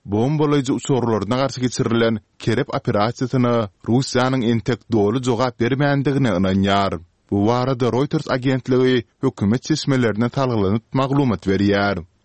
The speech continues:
Washingtonda geçen hepde Russiýanyň Ukraina garşy amala aşyran giň girimli adam pidala zarbalarynyň entek Moskwanyň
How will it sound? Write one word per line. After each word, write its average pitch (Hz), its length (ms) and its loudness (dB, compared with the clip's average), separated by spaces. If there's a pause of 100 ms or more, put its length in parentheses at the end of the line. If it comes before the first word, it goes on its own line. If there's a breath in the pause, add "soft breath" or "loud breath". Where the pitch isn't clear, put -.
Washingtonda 101 920 0
geçen 98 380 -2
hepde 156 300 0
Russiýanyň 120 800 0
Ukraina 113 560 0
garşy 139 200 -2
amala 113 340 0 (140)
aşyran 107 500 -2 (180)
giň 143 280 2
girimli 131 480 2
adam 98 360 -2
pidala 135 360 -2
zarbalarynyň 120 760 0 (160)
entek 113 400 -2
Moskwanyň 117 680 0